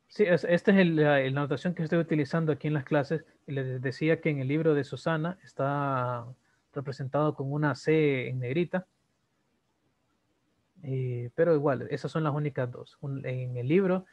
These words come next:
de Susana está como una C en negrita y pues en clase lo estoy usando como una F O.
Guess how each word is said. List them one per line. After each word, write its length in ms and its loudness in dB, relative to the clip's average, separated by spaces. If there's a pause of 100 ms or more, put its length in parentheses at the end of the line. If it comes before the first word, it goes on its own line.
(160)
de 100 -8
Susana 380 -2
está 220 -8
como 200 -6
una 200 -4
C 240 0
en 120 -4
negrita 480 -2 (400)
y 100 -6
pues 200 0
en 120 -4
clase 280 -2
lo 60 0
estoy 180 -2
usando 300 -4
como 200 -4
una 220 -2
F 360 0
O. 180 -12